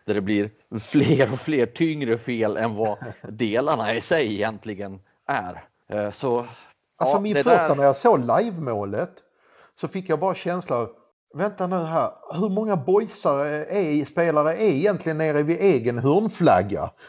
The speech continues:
Speaker 2: Att de hade överlastat något kopiöst. Men, men det visar sig att sen att de har ju räknat fel på rätt många fötter och huvuden och så de hamnar ju.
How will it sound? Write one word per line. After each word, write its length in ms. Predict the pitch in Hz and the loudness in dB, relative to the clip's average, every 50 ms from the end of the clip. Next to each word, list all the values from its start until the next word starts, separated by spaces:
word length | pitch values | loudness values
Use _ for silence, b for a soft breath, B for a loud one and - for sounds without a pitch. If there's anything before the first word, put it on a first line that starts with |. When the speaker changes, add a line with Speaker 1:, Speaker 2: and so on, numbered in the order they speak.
| B B B B B B B B B B | B B B B B B B B B B
Speaker 2:
Att 140 | 156 160 | 0 0
de 140 | - 175 165 | 0 0 0
hade 200 | 160 175 165 165 | 2 2 2 4
överlastat 920 | 156 147 165 202 208 175 165 151 135 123 127 127 - - - 131 135 131 - | 4 4 4 4 4 6 4 4 6 6 4 4 2 -2 -2 -2 -2 0 0
något 200 | 139 143 - - | -2 -2 -2 0
kopiöst. 680 | - - 240 226 233 - - 156 165 202 202 170 - - 165 151 139 B B B B B B B | -2 0 0 0 -2 -6 -12 -10 -6 0 0 0 2 2 -2 -4 -4 B B B B B B B
Men, 360 | 143 151 165 180 170 170 170 | -14 -8 -6 -6 -6 -4 -2
men 100 | 175 170 | 2 2
det 60 | 190 | 4
visar 340 | 165 196 196 190 190 170 143 | 4 4 2 2 -2 -4 -4
sig 300 | - - 147 135 135 139 | -2 0 2 4 4 4
att 280 | 143 139 139 - - _ - 143 139 | 4 2 0 -4 -20 _ -14 -14 -12
sen 240 | - - 170 151 131 | -4 -2 -2 0 0
att 160 | 131 127 - _ | 0 -2 -4 _
de 380 | 143 139 170 175 156 170 185 | -14 -12 -10 -10 -8 -4 -4
har 200 | 190 185 214 175 | 0 0 2 2
ju 100 | 127 110 | 2 2
räknat 400 | 107 147 202 214 - 170 151 - | 2 2 0 0 -2 -6 -8 -8
fel 280 | - - 196 113 95 107 | -6 -6 -6 -4 -4 -8
på 120 | - - | -10 -10
rätt 220 | 147 175 165 147 - | -10 -8 -8 -8 -6
många 400 | 151 170 170 160 143 127 127 127 _ _ _ _ _ _ | -8 -8 -6 -4 -4 -4 -4 -4 _ _ _ _ _ _
fötter 440 | - - 208 - - - _ - 123 | 2 2 2 2 2 -6 _ 2 4
och 520 | 127 131 131 131 135 135 135 135 135 127 | 4 6 6 6 4 4 2 2 0 -4
huvuden 600 | 123 - 165 180 180 160 131 123 127 120 117 117 117 | 0 0 0 2 2 -2 -2 0 0 0 0 0 -4
och 480 | 120 120 120 120 117 117 120 123 123 | -6 -4 -2 -2 -2 -4 -6 -10 -14
så 160 | - - 147 139 | -12 -6 -2 -2
de 140 | 131 131 | -2 -2
hamnar 440 | 127 143 147 170 170 139 110 110 107 | 0 0 0 0 0 0 0 0 0
ju. 260 | 101 98 101 107 101 | 0 -2 -2 -4 -4